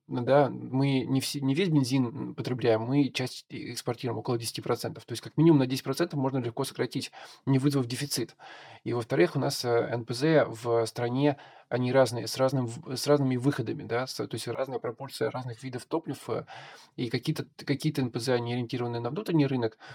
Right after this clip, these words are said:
например, московский Н П З, да, там, ярославский Н П З, омский Н П З, а какие-то, которые находятся относительно близко от, э, морских портов, вот Топсы, э, Кириши, они экспорти-, они вот ориентированы на экспорт, и у них,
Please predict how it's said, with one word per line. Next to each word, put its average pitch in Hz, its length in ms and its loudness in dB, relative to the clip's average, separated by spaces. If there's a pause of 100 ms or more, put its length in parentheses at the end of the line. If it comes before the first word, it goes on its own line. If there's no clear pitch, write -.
(180)
например, 127 320 0
московский 120 460 -2
Н 113 100 -2
П 120 120 -4
З, 120 160 -6
да, 117 180 -4
там, 117 220 -10
ярославский 117 560 -4
Н 113 100 -4
П 120 80 -6
З, 113 400 -2
омский 120 340 -6
Н 113 80 -4
П 117 120 -4
З, 120 180 -4 (500)
а 127 100 4
какие-то, 131 720 0
которые 127 260 -2
находятся 120 480 -2
относительно 127 340 -4
близко 123 340 -4
от, 117 320 -4
э, 117 100 2
морских 117 300 -8
портов, - 420 0
вот 120 120 -8 (120)
Топсы, 120 720 0
э, 98 320 -10 (120)
Кириши, 120 580 -4 (400)
они 151 180 4
экспорти-, 139 380 -2
они 143 340 2
вот 127 140 0
ориентированы 123 480 0
на 113 60 -2
экспорт, - 380 -6
и 127 100 -2
у 127 60 2
них, 160 220 4